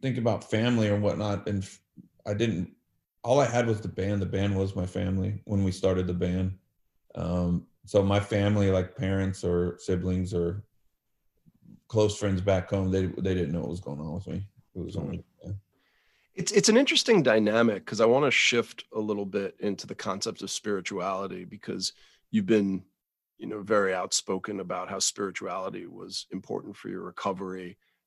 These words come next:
Speaker 2: and is, is part of the Love and Death Project that we'll also talk about. But one of the things that I think is very difficult for people is that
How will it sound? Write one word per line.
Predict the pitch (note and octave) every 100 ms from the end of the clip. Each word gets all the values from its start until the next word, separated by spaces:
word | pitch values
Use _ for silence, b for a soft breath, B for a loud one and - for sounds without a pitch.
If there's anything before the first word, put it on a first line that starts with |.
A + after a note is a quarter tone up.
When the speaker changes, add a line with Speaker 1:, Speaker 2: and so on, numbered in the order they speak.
| -
Speaker 2:
and | G2 F2+ F2+ E2 - _
is, | - E2+ D#2+ -
is | G2
part | - G#2 F#2+
of | F2+ F2+
the | F#2
Love | F2 F2+ G2
and | F#2+ F2+
Death | F#2+ -
Project | G#2+ F2+ F2+ F#2 F2+ -
that | D#2+
we'll | G2
also | G#2 -
talk | - G2 F#2+ G2
about. | F#2 F#2 b b b -
But | C#3+ - _ _ _ -
one | F#3+ F4+
of |
the | D4
things | - E3+ C3+
that | A2
I | G#2
think | B2 A#2
is | F#2+
very | F2+ G#2+ A2 F2
difficult | G2+ G#2 A#2 F2+ E2
for | -
people | - G2 G2 F2+
is | G2+
that | G2+ G2+